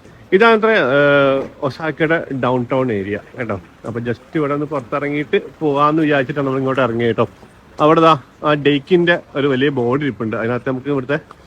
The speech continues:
ഏഹ്, വെതർ ഇപ്പൊ കാണാം. പ്ലസ് നയൻറ്റീൻ ഡിഗ്രി സെൽഷ്യസ് ആണ്, പത്തൊമ്പത് ഡിഗ്രി ആണ് ട്ടോ. അതായത് നല്ല സുഖമുള്ളൊരു തണുപ്പാണ്. നമ്മൾ ശരിക്കും കൊറിയയിൽ പോയപ്പോഴും നമുക്ക് ഇതേ ഒരു അനുഗ്രഹം കിട്ടിയിരുന്നു ട്ടോ. അതായത് കറക്റ്റ് വെതർ ആയിരുന്നു. നമുക്കിങ്ങനെ പുറത്തേക്കൂടി ഒക്കെ ഇങ്ങനെ, ഏഹ്, നടക്കാനൊക്കെ പറ്റിയ സുഖമുള്ളൊരു തണുപ്പായിരുന്നു.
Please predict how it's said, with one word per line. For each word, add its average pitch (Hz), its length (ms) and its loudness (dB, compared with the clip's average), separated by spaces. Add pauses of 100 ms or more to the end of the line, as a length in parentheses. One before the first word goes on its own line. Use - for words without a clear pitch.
(280)
ഏഹ്, - 20 -2
വെതർ 127 440 -4
ഇപ്പൊ 160 260 -4
കാണാം. 107 280 -2 (220)
പ്ലസ് - 280 -2
നയൻറ്റീൻ 143 360 2
ഡിഗ്രി 147 220 -2
സെൽഷ്യസ് 131 420 -6
ആണ്, 131 220 -2
പത്തൊമ്പത് 175 540 0
ഡിഗ്രി 135 200 0
ആണ് 117 160 0
ട്ടോ. 117 140 -2 (320)
അതായത് 151 480 4
നല്ല 175 480 2 (140)
സുഖമുള്ളൊരു 156 480 0
തണുപ്പാണ്. 135 480 -2 (240)
നമ്മൾ 214 220 4
ശരിക്കും 226 500 2
കൊറിയയിൽ 208 380 4
പോയപ്പോഴും 214 500 4
നമുക്ക് 190 280 0
ഇതേ 180 460 2
ഒരു 220 260 4
അനുഗ്രഹം 175 520 2
കിട്ടിയിരുന്നു 131 380 -2
ട്ടോ. 123 200 2
അതായത് 160 440 4 (380)
കറക്റ്റ് 175 420 0
വെതർ 147 300 2
ആയിരുന്നു. 127 260 0
നമുക്കിങ്ങനെ 165 420 -2
പുറത്തേക്കൂടി 175 580 -4
ഒക്കെ 180 120 -10
ഇങ്ങനെ, 180 200 -2
ഏഹ്, 160 480 -4
നടക്കാനൊക്കെ 165 500 0
പറ്റിയ 170 320 -6
സുഖമുള്ളൊരു 175 680 -2
തണുപ്പായിരുന്നു. 147 560 0